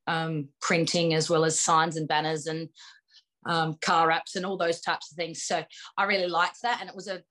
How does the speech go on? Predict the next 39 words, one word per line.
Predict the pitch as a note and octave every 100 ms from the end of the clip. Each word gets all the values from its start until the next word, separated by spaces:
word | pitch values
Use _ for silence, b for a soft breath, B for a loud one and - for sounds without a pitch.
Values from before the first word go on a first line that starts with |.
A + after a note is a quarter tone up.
| _
my | F#3 F3
uncle | G3+ - A3
ran | A3 A3+
that | -
business, | A#3 A3+ A#3+ -
and | G3
it |
was | F3
a | F3
family | F3+ F3+ F#3
run | F#3 F#3
business. | F#3+ F#3+ - - - -
Um, | E3+ E3 D#3 C3
and | E3+
he | E3
offered | E3+ - F3
me | E3+
a | D#3+
job | D#3 D#3+ D#3+
there. | E3+ D#3
So | - E3+
I |
thought | - E3 D#3+
I'd | D#3+ - _ B B
jump | - E3+ -
at | F3
that | F3+ -
'cause | -
it | E3
gave | E3+ E3
me | F3
the | E3+
opportunity | C3 - - F3
to | E3
still | E3 - F3
stay | - E3 E3
in |
Balaclava. | D#3+ D#3+ D#3+ E3+ F3 A#3 - _
Um, | F3 E3+ D#3+